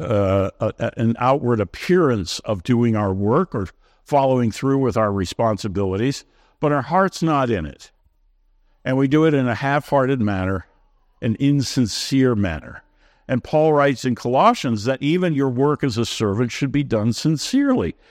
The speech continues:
But notice also he says here, "N-, but with sincerity of heart,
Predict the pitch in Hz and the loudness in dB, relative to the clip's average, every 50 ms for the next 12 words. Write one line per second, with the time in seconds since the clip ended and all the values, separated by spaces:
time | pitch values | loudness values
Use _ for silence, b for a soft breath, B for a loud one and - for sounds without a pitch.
0 | b b b b 190 180 196 226 262 294 320 247 - 233 220 214 202 170 - - | b b b b -2 2 2 4 4 4 2 0 0 0 0 0 0 0 -2 -2
1 | 202 175 156 165 185 156 - - 226 233 202 160 139 - - - _ _ - _ | 0 0 0 0 0 -2 0 0 2 4 4 4 2 0 -6 -12 _ _ -20 _
2 | _ _ _ _ - - 190 190 156 139 123 117 - _ _ _ _ _ _ _ | _ _ _ _ -2 0 2 2 2 2 0 -4 -6 _ _ _ _ _ _ _
3 | _ _ _ _ _ _ _ _ _ _ _ _ _ _ - 139 143 160 - - | _ _ _ _ _ _ _ _ _ _ _ _ _ _ -2 -2 -2 -2 -2 0
4 | 113 160 165 151 143 156 143 - - 156 147 135 - - 220 226 226 196 175 156 | 2 2 2 4 2 2 2 2 0 0 0 0 0 2 2 4 4 4 4 4
5 | 147 143 123 110 - - - 220 196 165 139 123 - | 4 2 2 -2 -4 -2 0 2 2 2 2 0 -4